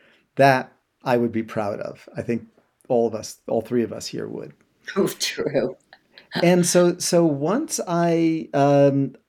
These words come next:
Speaker 1: I looked at that, it's a long story. We might go into part of it. Once I could see what the outcome was,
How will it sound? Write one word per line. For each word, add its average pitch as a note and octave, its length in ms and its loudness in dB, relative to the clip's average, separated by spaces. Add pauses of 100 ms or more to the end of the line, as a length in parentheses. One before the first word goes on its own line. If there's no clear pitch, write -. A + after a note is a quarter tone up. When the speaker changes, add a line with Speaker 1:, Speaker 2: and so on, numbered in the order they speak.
(260)
Speaker 1:
I C#3 320 4
looked C#3 600 2
at D3 80 -4
that, G#2+ 160 0
it's A#2+ 120 -8
a D3+ 60 -2
long C#3 380 2
story. A2+ 480 0
We A2 100 -2
might A2 320 -4
go A2 140 0
into G#2+ 160 -4
part C3 320 -6
of F#2+ 80 -10
it. - 160 -12 (840)
Once D3+ 240 -4
I F3 80 0
could C#3+ 160 -4
see D3 220 0
what C3+ 540 -2
the B2 300 -2
outcome C#3 580 -2
was, - 500 -12